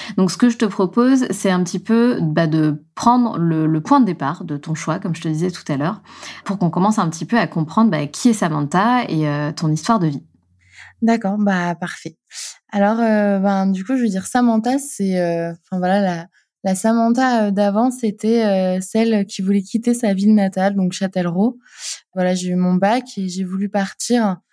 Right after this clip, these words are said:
Speaker 2: J'ai voulu un peu fuir, euh, je sais pas pourquoi, je voulais, je suis très indépendante, j'ai toujours été.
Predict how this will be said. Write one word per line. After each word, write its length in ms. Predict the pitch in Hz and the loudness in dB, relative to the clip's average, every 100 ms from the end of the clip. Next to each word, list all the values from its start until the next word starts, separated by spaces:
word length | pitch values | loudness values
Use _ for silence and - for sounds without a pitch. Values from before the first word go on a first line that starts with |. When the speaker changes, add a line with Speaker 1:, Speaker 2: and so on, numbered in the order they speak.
| _ _ | _ _
Speaker 2:
J'ai 180 | - 208 | -2 0
voulu 260 | 196 208 233 | 2 2 2
un 160 | 247 | 2
peu 180 | 233 214 | 0 -4
fuir, 440 | 208 - 233 240 | -6 -6 0 0
euh, 460 | 226 220 208 202 202 | 2 2 2 2 0
je 120 | 196 | -2
sais 120 | 196 | -6
pas 160 | 196 240 | -2 -2
pourquoi, 480 | 240 220 - 233 233 | -2 -8 -2 0 0
je 80 | 202 | -2
voulais, 380 | 202 208 208 | -2 0 0
je 60 | 202 | -2
suis 100 | - | -6
très 260 | - 226 220 | -6 -2 2
indépendante, 680 | 214 214 220 214 220 247 240 | 4 2 2 2 4 4 2
j'ai 140 | 202 | -2
toujours 320 | 190 220 247 | -4 -2 0
été. 420 | 233 220 220 247 | 2 0 0 0